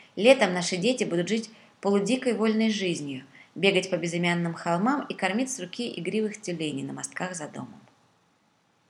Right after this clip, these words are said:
Мы только приступили к трудному делу жизни во взрослом мире. Мы делали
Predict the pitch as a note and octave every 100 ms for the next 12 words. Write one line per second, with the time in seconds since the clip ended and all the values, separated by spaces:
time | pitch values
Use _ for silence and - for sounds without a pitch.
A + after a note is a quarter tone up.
0 | _ - G#3+ F4 F4 C#4 A3+ - F#3 C4
1 | A#3 A#3 - G#3 F#3+ F#3 F#3 F#3 D#4 C4+
2 | D#3+ - - - _ _ _ - G3+ B3+
3 | G#3+ E3+ - F#3+ F3+ F#3+ F#3 - F#3 F#3
4 | E3+ C#3+ - - _ _ _ _ _ -
5 | F#3+ G3+ B3+ A3 F3+ E3+